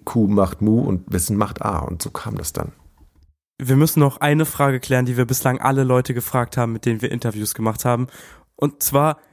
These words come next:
Speaker 2: was ist der schönste Ozean dieses Planeten?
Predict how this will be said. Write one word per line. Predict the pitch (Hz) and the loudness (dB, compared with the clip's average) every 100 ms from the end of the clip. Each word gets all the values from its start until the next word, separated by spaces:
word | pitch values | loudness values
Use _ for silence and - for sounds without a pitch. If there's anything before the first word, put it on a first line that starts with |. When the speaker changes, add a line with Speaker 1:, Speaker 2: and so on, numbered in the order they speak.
| - | -16
Speaker 2:
was | 117 139 165 156 | -2 0 0 -2
ist | 147 147 | -2 0
der | 135 | 0
schönste | - 156 156 160 - 117 | 0 4 4 2 -2 0
Ozean | 143 139 143 131 | 2 2 0 0
dieses | 123 123 117 | 0 -2 -4
Planeten? | - 117 110 104 - 101 | -4 -2 -2 -4 -8 -16